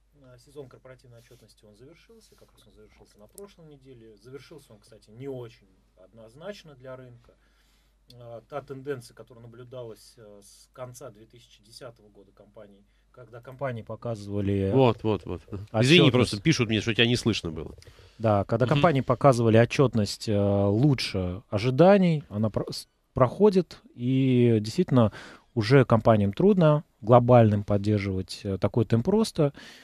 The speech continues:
Speaker 1: Но здесь тоже пришло некоторое разочарование. Но в целом, если говорить непосредственно про российский рынок, э, то, э, все-таки это накладывается на тот, э, поток, э, выводимых активов,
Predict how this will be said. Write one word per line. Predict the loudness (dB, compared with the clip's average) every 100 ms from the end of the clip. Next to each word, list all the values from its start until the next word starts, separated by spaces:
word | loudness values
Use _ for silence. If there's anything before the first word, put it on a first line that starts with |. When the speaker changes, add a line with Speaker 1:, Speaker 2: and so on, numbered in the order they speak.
| _
Speaker 1:
Но | 2 4
здесь | 4
тоже | 6 6 6
пришло | 2 6
некоторое | 6 6 4 4 6
разочарование. | 4 2 6 8 8 8 6 0 -2 -14 -20 _ _
Но | 2
в | 6
целом, | 8 8
если | 6
говорить | 6 4 6
непосредственно | 2 4 4 2 2
про | 4 6
российский | 6 4 0 4 6
рынок, | 6 4 0 2
э, | 4 6 4 4 2 0 -4 _
то, | 6 8 8 4 -8 -20 -20 _ _ _ _ _ _ -12
э, | -4 -2
все-таки | 2 0 6
это | 4 6
накладывается | 4 6 6 6 4 4
на | 0
тот, | 4 0 0 0
э, | 2 4 4 4 2 2 2 0 -2 4
поток, | 2 4 4 4 2 -6
э, |
выводимых | -2 0 0 0 2 4 4 6 2 2
активов, | 0 0 2 2 2 -4